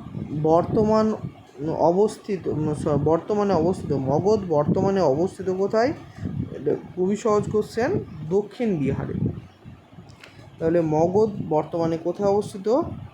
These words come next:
দক্ষিণ বিহারে, মনে রাখবে। পরেরটা দেখো,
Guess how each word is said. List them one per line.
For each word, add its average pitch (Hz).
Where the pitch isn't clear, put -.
দক্ষিণ 196
বিহারে, 131
মনে 165
রাখবে। 131
পরেরটা 165
দেখো, 196